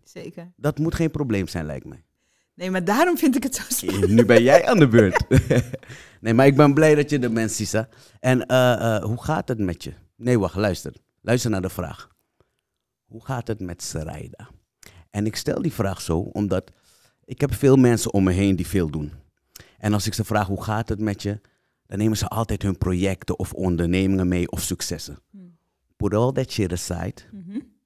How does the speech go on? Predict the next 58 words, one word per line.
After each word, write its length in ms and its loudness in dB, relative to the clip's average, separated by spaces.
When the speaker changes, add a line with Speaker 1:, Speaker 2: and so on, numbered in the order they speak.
Speaker 2:
Hoe 160 -20
gaat 180 -6
het 100 -10
met 200 -12
Sarayda? 600 -14
Speaker 1:
Vandaag 360 -6
heel 120 -6
goed. 260 -18
Speaker 2:
Vandaag 260 -10
heel 120 -14
goed. 180 -20
Speaker 1:
Ja. 120 -18
Ja. 160 -20
Speaker 2:
Wat 220 -2
Speaker 1:
Niet, 260 2
ja, 200 -4
en 100 0
niet 200 2
dat 160 -2
het 120 -4
dan, 340 -4
eh, 360 -10
Speaker 2:
heel 160 0
slecht 320 -6
gaat 200 -10
Speaker 1:
nee, 80 -16
Speaker 2:
buiten 320 2
Speaker 1:
nee, 160 4
Speaker 2:
vandaag? 240 0
Speaker 1:
nee, 200 -2
maar 160 0
het 100 -10
Speaker 2:
Maar 60 -2
Speaker 1:
is, 60 -2
Speaker 2:
dat 80 -4
is 120 0
Speaker 1:
het 20 0
Speaker 2:
een 60 6
Speaker 1:
is 80 -6
mooi 140 8
Speaker 2:
goeie. 160 8
Speaker 1:
weer. 320 0
Speaker 2:
Ja. 60 -2
Speaker 1:
We 80 -8
gaan 140 -2
praten 340 -2
over 140 -6
de 80 -4
liefde. 300 -6
De 120 -4
liefde 240 -2
is 80 -6
mijn 140 -6
favoriete 480 -2
onderwerp. 440 -8
Speaker 2:
Echt 140 2
waar? 260 4
Speaker 1:
Ja. 180 -8